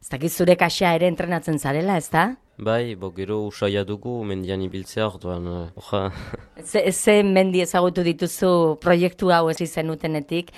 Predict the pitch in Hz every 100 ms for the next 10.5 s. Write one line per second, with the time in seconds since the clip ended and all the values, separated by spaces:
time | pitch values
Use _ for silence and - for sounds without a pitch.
0 | - - 175 185 185 180 175 180 180 180
1 | 180 170 175 170 - 220 226 - - -
2 | 120 123 143 160 160 170 160 156 - -
3 | 104 101 104 110 107 110 104 101 101 101
4 | 104 120 143 107 101 101 104 101 104 -
5 | 123 113 101 98 90 - - 101 95 90
6 | 90 85 - 101 98 104 - 107 98 95
7 | 107 104 107 104 107 - 110 110 107 104
8 | 98 95 - 104 107 110 - 107 104 98
9 | 95 101 - 95 87 87 85 90 - 87
10 | 87 - 90 85 87